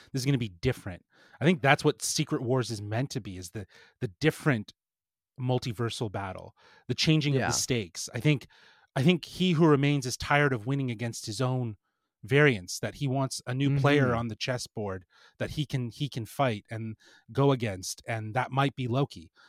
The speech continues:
Speaker 1: Uh, and I think in very much this conversation, and, and especially given the fact that, like,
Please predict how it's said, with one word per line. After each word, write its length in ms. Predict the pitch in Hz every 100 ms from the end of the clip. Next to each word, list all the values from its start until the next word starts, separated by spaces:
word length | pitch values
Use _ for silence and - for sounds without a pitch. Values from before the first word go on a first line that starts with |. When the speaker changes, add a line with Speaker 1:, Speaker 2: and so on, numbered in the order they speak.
| _ -
Speaker 1:
Uh, 200 | 107 104
and 100 | 123
I 60 | 117
think 220 | - 127
in 180 | - 135
very 200 | 117 147
much 180 | 143 -
this 140 | 127
conversation, 680 | - 131 117 - 139 - 127
and, 140 | 110 101 _ _ _
and 160 | 120 113
especially 420 | - - 302 320 208
given 200 | 202 180
the 60 |
fact 260 | - 147 -
that, 140 | 131
like, 220 | 127 117